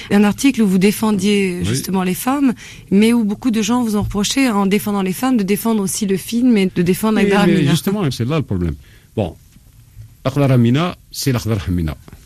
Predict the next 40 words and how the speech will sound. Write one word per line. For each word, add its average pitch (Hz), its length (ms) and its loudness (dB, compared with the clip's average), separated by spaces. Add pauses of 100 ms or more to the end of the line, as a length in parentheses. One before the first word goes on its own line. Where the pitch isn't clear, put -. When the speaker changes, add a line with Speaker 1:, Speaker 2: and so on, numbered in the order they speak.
(160)
Speaker 2:
Bon, 71 120 -10 (580)
on 98 60 -2
le 101 80 2
connaît 107 280 2
en 123 100 2
Algérie, 120 640 0
tout - 80 -6
le 95 80 -2
monde 101 160 0
le 85 60 -6
connaît, 104 340 0
ses 123 160 -4
films 107 260 -2
et 87 60 -2
tout - 100 -12
ça. 69 220 -6 (320)
Mais 107 140 4
moi, 120 180 2
ce 120 100 -2
qui 98 80 -4
m'intéressait 92 460 -2
là-dedans, 90 280 0
c'est 98 140 -4
pas 127 160 -2
Lakhdar 95 300 -4
Hamina, 120 260 2
c'est 95 140 -2
les 87 80 0
femmes. 85 300 -2 (200)
C'est - 140 -6
le 98 80 0
sujet, 135 420 4 (340)
hein, 131 200 -2 (560)
le 87 60 -10
sujet. 80 340 -6 (1200)
C'était - 260 -2
pour 127 160 0
moi 165 160 4
une 139 80 2
occasion 180 500 0